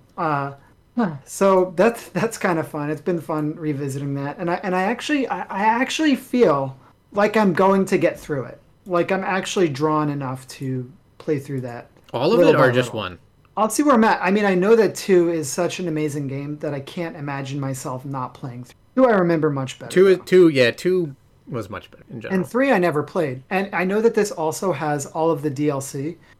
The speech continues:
Speaker 1: and that they've also retooled some of the,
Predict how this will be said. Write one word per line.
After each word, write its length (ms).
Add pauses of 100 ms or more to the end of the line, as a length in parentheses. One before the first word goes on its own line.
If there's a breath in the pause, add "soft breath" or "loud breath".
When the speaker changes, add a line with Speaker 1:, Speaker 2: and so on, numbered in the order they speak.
(160)
Speaker 1:
and 160
that 80
they've 200
also 560 (440)
retooled 760
some 380
of 160
the, 360